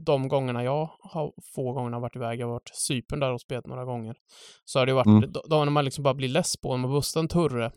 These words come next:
Speaker 1: så, så rinner ju tilten av en istället för att man ligger på ett hot-, tråkigt hotellrum, så går du och byter om till badbyxor och går ner till stranden och, och hoppar i havet istället. Eh,
Speaker 2: Vill, vill, vill ni höra, vill ni höra min, eh, eh, min största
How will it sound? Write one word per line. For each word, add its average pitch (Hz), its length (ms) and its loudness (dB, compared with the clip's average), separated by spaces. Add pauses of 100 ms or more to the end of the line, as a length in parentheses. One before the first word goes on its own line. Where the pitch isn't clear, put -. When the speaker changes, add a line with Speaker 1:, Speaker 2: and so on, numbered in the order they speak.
(160)
Speaker 1:
så, - 260 -12
så 135 240 -6
rinner 135 240 -2
ju 135 60 -2
tilten 151 480 0
av 135 140 4
en 127 80 0
istället 131 180 -2
för 147 60 0
att 143 60 0
man 147 100 -2
ligger 131 180 -4
på 127 60 -6
ett - 80 -6
hot-, - 360 -10
tråkigt 135 240 -2
hotellrum, 139 600 -2
så 139 260 -4 (320)
går 143 120 0
du 131 40 0
och 127 40 -8
byter 127 220 -2
om 123 160 0
till 127 120 -2
badbyxor 131 580 0
och 160 60 -4
går 165 80 -4
ner 135 120 -2
till - 120 -10
stranden 120 480 -4
och, 117 140 -4 (180)
och 127 280 -6
hoppar 123 220 -4
i 120 40 0
havet 123 340 -2
istället. 151 300 -8 (760)
Eh, 123 460 -4
Speaker 2:
Vill, 127 300 12
vill, 139 180 12
vill 139 160 12
ni 135 60 12
höra, 143 360 12
vill 143 160 10
ni 143 60 12
höra 147 320 12
min, 110 300 12
eh, 107 240 10 (420)
eh, 107 360 10 (120)
min 113 200 12
största 101 760 8